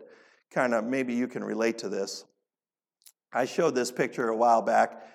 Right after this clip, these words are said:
That's not our actual Bobcat, but we had one like that. It was brown like that. That's supposed to be brown. If it's not showing up brown on your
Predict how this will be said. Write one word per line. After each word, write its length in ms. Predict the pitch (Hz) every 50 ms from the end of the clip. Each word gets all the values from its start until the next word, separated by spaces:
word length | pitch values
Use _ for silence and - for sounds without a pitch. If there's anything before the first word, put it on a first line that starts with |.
| - _
That's 240 | - 143 147 147 -
not 200 | 165 143 139 127
our 160 | 120 120 120
actual 460 | 120 117 117 117 117 - - 120 110 104
Bobcat, 680 | 95 110 110 117 107 - - - 107 101 104 107 - 110
but 100 | 107 104
we 160 | 120 127 127
had 260 | 113 120 113 120 113
one 180 | 113 113 107 110
like 260 | 117 127 135 - -
that. 260 | 131 113 113 117 -
It 60 | 120
was 160 | 110 107 98
brown 440 | 95 101 110 117 120 123 120 117 117
like 240 | 104 92 101 101 -
that. 260 | - 104 104 107 - 120
That's 160 | 120 117 -
supposed 240 | - 131 120 - -
to 40 |
be 60 | 110 95
brown. 340 | 107 107 107 101 95 92 - - - - - _
If 60 | - -
it's 120 | 131 -
not 140 | 160 147 135
showing 260 | - - 156 143 135
up 160 | 131 117 104
brown 300 | 104 123 127 127 123 120
on 140 | 117 113 110
your 240 | 110 110 110 104